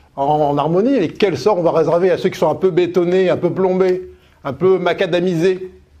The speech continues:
voire un peu basanés ? C'est la même chose. On projette exactement les mêmes limitations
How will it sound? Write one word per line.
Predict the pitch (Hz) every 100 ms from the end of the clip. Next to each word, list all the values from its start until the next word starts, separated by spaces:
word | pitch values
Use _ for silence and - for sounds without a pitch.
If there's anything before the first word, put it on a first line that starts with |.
| _ - _ _ _ _ _ - _ _
voire | 131 175
un | 170
peu | 175
basanés ? | 165 165 170 180 170 - - - _ _ 220 - - 240 269 - 247 - 269 254 214 202 _ _ _ _ _ _ _ _ _ _ _ _ _ _
C'est | -
la | 185
même | 202 220
chose. | 226 240 214 131 120 - _ _ _ _ _ _ _ _ _ _ _ -
On | 135
projette | 180 196 190
exactement | 170 180 202 208 185 190 202 208 - - _ _ _ _ 139
les | 156
mêmes | 175 190
limitations | 180 185 185 160 - 185 180 190 190